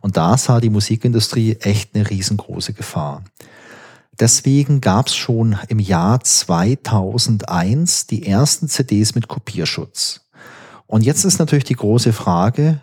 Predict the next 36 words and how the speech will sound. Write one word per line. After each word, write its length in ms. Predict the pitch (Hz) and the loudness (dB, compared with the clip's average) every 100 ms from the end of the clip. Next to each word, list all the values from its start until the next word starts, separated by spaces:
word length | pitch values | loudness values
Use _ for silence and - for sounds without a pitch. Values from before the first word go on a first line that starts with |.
| _ | _
wie 120 | 117 107 | -2 2
kann 180 | 101 | 2
das 120 | 92 - | 0 -2
funktionieren? 760 | 90 - 87 92 135 113 80 - | -6 -6 -6 0 0 0 -4 -10
Im 180 | - 92 | -6 -2
Redbook-Standard 960 | 85 117 - 143 - - 110 123 113 - | 0 0 0 -2 -2 0 2 4 2 2
war 120 | 98 | 2
ja 80 | 95 | 2
kein 260 | - 104 | 2 0
richtiger 380 | 107 110 123 113 | 2 0 0 0
Kopierschutz 640 | 98 101 - 110 101 104 - | -2 -6 -2 0 0 -4 -4
definiert. 720 | 85 - 87 127 113 - - - - - | -6 -6 -4 -2 -2 -4 -18 -20 -20 -12
Und 140 | - 107 | -2 0
der 80 | 98 | 2
Standard, 580 | - 101 139 143 - | 2 2 4 2 2
der 100 | 110 | -2
diente 280 | 101 113 117 | 2 0 2
ja 140 | 107 80 | 2 0
auch 160 | 87 | -4
dazu, 720 | - 78 107 - - 131 131 - - - _ _ | -4 -2 0 -2 -4 -2 -4 -6 -20 -20 _ _
dass 260 | 107 98 - | 0 0 2
man 200 | 101 98 | 2 2
mit 240 | 95 - | 0 -2
allen 340 | 95 107 135 123 | 0 2 2 2
möglichen 400 | 113 - 107 101 | 0 0 -2 0
C-D-Playern 840 | 101 98 107 - 123 135 147 156 - - | -2 0 0 0 0 0 0 -4 -10 -6
alle 340 | 170 107 139 | 0 4 4
möglichen 440 | 123 113 - 120 | 4 2 2 0
C 140 | 120 110 | 0 0
Ds 240 | 107 113 | 0 0
abspielen 480 | - - - 127 127 | -2 -4 -2 0 0
konnte, 380 | - 123 123 - | 0 0 0 -4
ohne 380 | 110 107 147 143 | -2 0 2 0
Probleme 420 | - 139 113 110 | -2 -2 2 2
zu 140 | 104 - | 0 -6
bekommen. 440 | 76 - 69 62 | -12 -10 -12 -16